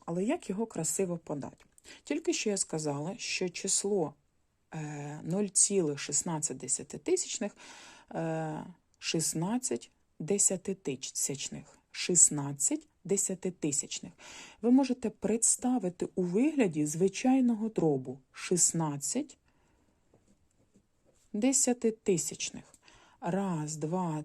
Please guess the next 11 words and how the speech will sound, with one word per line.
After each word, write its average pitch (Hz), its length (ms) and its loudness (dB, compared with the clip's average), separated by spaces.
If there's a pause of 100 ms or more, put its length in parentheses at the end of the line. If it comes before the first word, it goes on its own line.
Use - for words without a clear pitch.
три, 175 300 0
чотири. 151 760 -4 (460)
Раз, 156 500 -2
два, 151 500 -4
три, 208 260 -4
чотири. - 600 -6
Кількість 202 640 0
ноликів 160 560 -2
у 151 60 2
знаменнику 147 920 -2
внизу 240 480 4